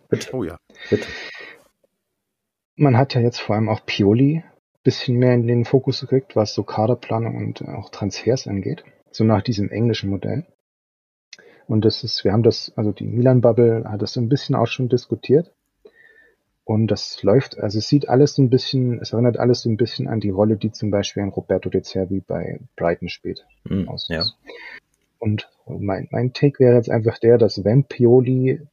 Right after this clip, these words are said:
Speaker 3: wenn diese spielerische Entwicklung, die jetzt wirklich stagniert hat in der Saison, wenn das so weitergeht in der neuen Saison, ist auch ein Stefano Pioli relativ schnell weg. Und man wird relativ viel dafür tun, dass jemand wie De Zerbi auf den Posten kommt. Das ist jetzt einfach so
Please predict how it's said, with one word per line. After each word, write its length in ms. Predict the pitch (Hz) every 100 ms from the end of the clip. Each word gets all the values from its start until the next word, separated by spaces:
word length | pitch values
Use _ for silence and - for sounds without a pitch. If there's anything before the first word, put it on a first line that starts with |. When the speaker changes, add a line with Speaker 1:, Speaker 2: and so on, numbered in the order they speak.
| _ -
Speaker 3:
wenn 180 | 120
diese 220 | 117 113 113
spielerische 540 | - 127 120 120 113
Entwicklung, 600 | 107 107 110 123 113 104
die 140 | 107
jetzt 240 | 107 101 -
wirklich 220 | - -
stagniert 440 | - 95 110 117
hat 100 | 127
in 120 | 120 110
der 100 | 107
Saison, 460 | - 104 107 101
wenn 140 | 117 117
das 120 | -
so 140 | 90
weitergeht 400 | 98 117 123 127
in 60 | 120
der 80 | 117
neuen 200 | 117 113
Saison, 380 | 107 117 113 117
ist 220 | 113 -
auch 140 | 104
ein 280 | - 113 120 _
Stefano 460 | - 104 - 92
Pioli 380 | 95 - 92 110
relativ 400 | 110 113 - 120
schnell 260 | - 117 110
weg. 140 | 147 _ _ _ _ _ _ _ _ _ -
Und 140 | 110
man 220 | 110 107
wird 200 | 110 -
relativ 440 | 110 147 - 143 -
viel 400 | - - 135 135
dafür 300 | 123 123 -
tun, 300 | - 123 113
dass 220 | 104 -
jemand 280 | 110 113 101
wie 120 | 104
De 120 | 101
Zerbi 340 | - 87 87 85
auf 80 |
den 180 | - 82 -
Posten 260 | _ - -
kommt. 100 | _ _ _ _ _ _ _ _ _ _ _ _ -
Das 120 | -
ist 120 | 120
jetzt 140 | - -
einfach 220 | 120 113
so 320 | - 107 101